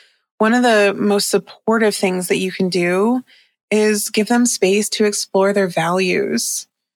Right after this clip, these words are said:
their strengths, their aspirations, what dreams still exist that existed before the tower moment, what values still exist now that existed before the tower moment, what new values exist,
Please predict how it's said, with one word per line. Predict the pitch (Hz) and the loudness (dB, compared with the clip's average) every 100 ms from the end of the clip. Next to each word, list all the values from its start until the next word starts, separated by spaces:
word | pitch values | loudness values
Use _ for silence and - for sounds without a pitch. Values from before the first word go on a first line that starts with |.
| - | -2
their | 196 | 0
strengths, | - - 208 214 214 208 - - - - _ _ | 0 0 2 2 0 -4 -8 -8 -10 -16 _ _
their | 196 | 0
aspirations, | 190 190 - 202 190 202 202 214 208 233 | 0 -2 -2 0 2 2 2 0 0 -2
what | 240 | -2
dreams | 214 208 214 214 208 | 0 0 0 0 -2
still | - 196 190 | -2 0 0
exist | 180 180 190 190 - - - | -2 0 0 0 -4 -6 -2
that | 202 | -2
existed | 190 180 185 202 185 | -2 -2 -2 -2 0
before | 202 - 190 226 | -2 0 0 2
the | 220 | 0
tower | - - 175 185 | -2 -2 -2 -2
moment, | 180 185 196 208 214 _ _ - | -4 -6 -8 -10 -12 _ _ -2
what | 240 | -2
values | 220 190 175 196 202 196 196 | 0 -2 0 0 2 0 0
still | - 196 185 | 0 0 2
exist | 175 175 180 170 - - - _ - | 0 0 -2 -2 -6 -8 -10 _ -4
now | 185 175 180 - - 208 - - | 0 2 2 2 -2 -4 -8 -4
that | 196 | -2
existed | 185 175 175 - 175 | 0 -4 -4 -4 -4
before | 175 - 190 | -4 -2 -2
the | 185 | -2
tower | - 180 180 | -2 -2 -2
moment, | 180 175 180 185 | -2 -2 -4 -4
what | 254 | -2
new | 220 185 220 285 | -2 0 0 2
values | 220 180 175 175 - | 2 2 0 -2 -4
exist, | 175 - 202 - - | -6 -6 -6 -8 -10